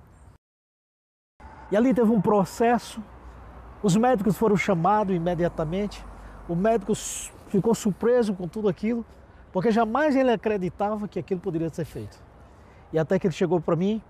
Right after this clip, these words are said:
E de uma maneira profissional, agora com bastante carinho, colocou a mão na minha testa e disse: "Pastor, o seu Deus, ele opera milagres." Naquele mesmo instante, fiquei em observações, todos os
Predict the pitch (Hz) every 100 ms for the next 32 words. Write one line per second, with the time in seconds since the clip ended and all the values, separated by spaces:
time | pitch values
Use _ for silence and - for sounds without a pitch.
0 | - - - - - - 151 175 180 170
1 | 160 160 170 175 - 175 165 190 180 160
2 | 147 151 131 180 - 156 170 180 165 147
3 | 185 165 170 165 160 151 165 185 175 160
4 | 147 - - - - - 156 214 220 -
5 | - - - - - - - 180 214 170
6 | 185 208 185 170 160 165 165 147 117 104
7 | 95 - - - - - - - - -
8 | - - - 160 196 185 185 180 151 202
9 | 208 - - - - 190 160 175 170 139
10 | 170 156 151 - 202 190 - - - -
11 | - - - 226 220 202 165 196 185 -
12 | -